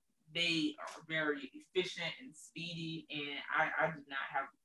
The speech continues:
problem, um, going through Chick-fil-A drive-thru for sure. Um, I guess two, maybe Apple. I love, I love everything Apple. I love the Mac. I love my phone. Um,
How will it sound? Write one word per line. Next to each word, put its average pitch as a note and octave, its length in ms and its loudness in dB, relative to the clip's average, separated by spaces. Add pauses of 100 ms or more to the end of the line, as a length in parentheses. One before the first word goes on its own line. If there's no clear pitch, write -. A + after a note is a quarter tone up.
problem, C#3 400 0 (460)
um, C3 320 -2 (140)
going D3 160 -6 (100)
through C3+ 140 -18
Chick-fil-A C#3 640 -4
drive-thru C3 440 -8 (120)
for C3+ 160 -4
sure. A2+ 340 -10 (640)
Um, D#3+ 600 6 (760)
I F3+ 80 4
guess G#3 500 4
two, C4 640 2 (680)
maybe D4 920 6 (920)
Apple. C4 460 -6 (640)
I F#3 100 8
love, F#3+ 240 6 (140)
I G#3+ 160 4
love G3+ 260 4
everything G3+ 400 0 (100)
Apple. - 280 0 (100)
I E3+ 120 4
love E3+ 220 -2
the F3 120 -2
Mac. E3+ 320 2
I D#3 100 2
love D#3+ 240 0
my E3 120 2 (140)
phone. D#3+ 400 0 (380)
Um, D3+ 300 2